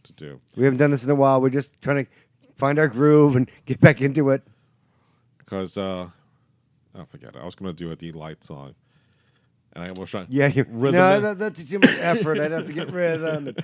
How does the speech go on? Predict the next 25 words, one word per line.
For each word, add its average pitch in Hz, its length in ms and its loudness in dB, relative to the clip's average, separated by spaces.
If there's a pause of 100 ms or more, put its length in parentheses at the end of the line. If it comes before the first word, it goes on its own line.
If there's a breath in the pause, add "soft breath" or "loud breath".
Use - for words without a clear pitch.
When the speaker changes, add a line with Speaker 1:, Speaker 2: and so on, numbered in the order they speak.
Speaker 1:
<laughs> - 120 -14
Speaker 2:
try 156 140 -4
to 139 120 -6
sing, 165 640 4
and 147 100 -4
then 139 140 -6 (200 soft breath)
people - 160 -8
Speaker 1:
Yeah. 104 180 -4
Speaker 2:
would 143 300 -8
be 143 140 -4
unhappy. 147 340 -2
Speaker 1:
There 160 80 8
was 165 180 6
very 190 280 4
little 190 260 2
payoff, 151 520 0
so 139 100 -6
I'm 127 60 -4
like, 120 120 -6
"Oh, 113 160 -8
fuck - 320 -20
it. - 140 -20
Just - 240 -18
leave 69 220 -20
it." 64 120 -20